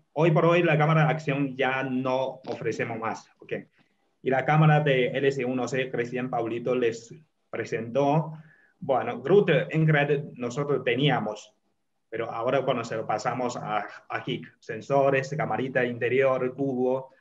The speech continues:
y camarita P T para interior, de todo esto.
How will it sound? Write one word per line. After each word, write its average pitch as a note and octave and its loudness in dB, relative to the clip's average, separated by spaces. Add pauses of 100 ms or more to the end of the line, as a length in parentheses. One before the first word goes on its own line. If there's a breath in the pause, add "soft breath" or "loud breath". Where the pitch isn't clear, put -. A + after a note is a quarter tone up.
(400 soft breath)
y A2+ -14
camarita A#2 -4
P G#2+ -4
T G#2+ -2
para G#2+ -6
interior, A2 -2
de G2+ -10
todo G#2 -8
esto. - -14